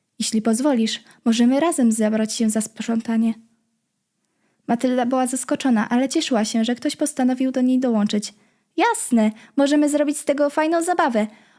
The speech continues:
odpowiedziała, uśmiechając się szeroko. I tak razem zaczęły sprzątać, rozmawiając przy tym o różnych ciekawostkach związanych z jeziorem.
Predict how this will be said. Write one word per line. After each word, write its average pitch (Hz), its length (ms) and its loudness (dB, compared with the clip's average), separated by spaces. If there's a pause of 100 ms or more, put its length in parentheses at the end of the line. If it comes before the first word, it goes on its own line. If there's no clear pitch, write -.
odpowiedziała, 233 760 0
uśmiechając 240 720 0
się 220 160 0
szeroko. 226 520 -2 (1040)
I 240 80 2
tak 254 200 0
razem 269 360 2
zaczęły 247 340 0
sprzątać, 262 520 -2 (120)
rozmawiając 254 540 2
przy - 160 -6
tym 277 240 -2
o 254 100 0
różnych 285 360 0
ciekawostkach 254 720 -2
związanych 220 460 0
z 214 80 -6
jeziorem. 202 480 0